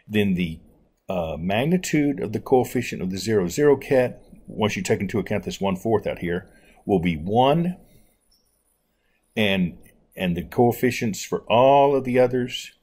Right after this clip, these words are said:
will be zero. And so in that case, when f is constant, Alice is definitely measuring zero, zero. On the other hand, when f is balanced, now we don't know which one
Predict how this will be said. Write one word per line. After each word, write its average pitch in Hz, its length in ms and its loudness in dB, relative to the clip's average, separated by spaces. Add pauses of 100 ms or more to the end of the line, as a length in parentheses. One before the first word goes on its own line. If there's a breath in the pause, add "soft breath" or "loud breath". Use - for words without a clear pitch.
(560)
will 120 120 0
be 107 160 0
zero. 87 420 -4 (420)
And 92 160 -4
so 85 240 2
in 85 100 -2
that 123 180 -2
case, 135 360 -2
when 120 120 -6
f 110 200 -2
is - 120 -8
constant, 180 640 0 (480 loud breath)
Alice 101 400 2
is - 140 -10
definitely 123 500 -2
measuring 113 440 -2
zero, 101 280 -2
zero. 87 420 -6 (300)
On 92 200 0
the 90 180 0
other 107 220 0
hand, 143 460 0 (1160 soft breath)
when 90 460 -2
f 92 440 -4 (260)
is 82 220 -8
balanced, 135 720 -2 (220)
now 95 140 0
we 92 100 -4
don't 151 240 2
know 147 340 4
which 156 320 -4
one 139 640 2